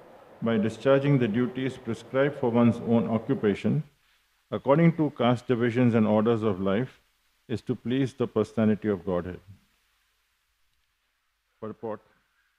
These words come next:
Human society all over the world is divided into four castes and four orders of life. The four castes are the intelligent caste, the martial caste,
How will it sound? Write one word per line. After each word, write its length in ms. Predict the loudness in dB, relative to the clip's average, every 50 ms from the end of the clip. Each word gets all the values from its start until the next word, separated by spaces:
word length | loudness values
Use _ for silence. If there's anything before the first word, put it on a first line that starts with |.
| _ _ _ _ _ _ _ _ _ _ -6
Human 320 | -4 -2 0 0 0 -2
society 600 | -2 -4 -6 -6 -4 -4 -4 -6 -6 -8 -8 -8
all 320 | -6 -4 -4 -4 -2 -2 -4
over 200 | -4 -6 -4 -4
the 100 | -4 -4
world 380 | -2 0 0 0 -2 -4 -8 -10 -10
is 120 | -10 -8
divided 480 | -4 -4 -2 0 2 2 0 0 -2 0
into 280 | 0 0 0 0 -4
four 300 | -6 -2 0 0 0 0
castes 540 | 0 -2 -2 0 0 -2 -2 -6 -12 -20 -12 -4
and 180 | -2 -2 -2 -2
four 300 | -2 -6 -4 -4 -4 -4
orders 420 | -4 -2 -2 0 0 0 -2 -2
of 180 | -2 -4 -4 -4
life. 420 | -4 -4 -4 -4 -6 -10 _ _ _ _ _ _ _ _ _ _ _ _ _ _ _ _ _ _ _ _ _ -10
The 100 | -10 -10
four 260 | -4 -4 -2 -2 -4
castes 540 | -4 -6 -4 -4 -4 -4 -6 -10 -12 -8 -6
are 100 | -6 -4
the 140 | 0 0
intelligent 560 | 0 0 0 0 -2 -2 -2 -2 -2 -2 -2 -2
caste, 380 | -2 -4 -4 -4 -6 -10 -18 _ _ _ _ _ _ _ _
the 80 | -2 0
martial 480 | 0 2 2 0 -2 -2 -4 -4 -4
caste, 460 | -4 -4 -4 -4 -4 -4 -6 -10 _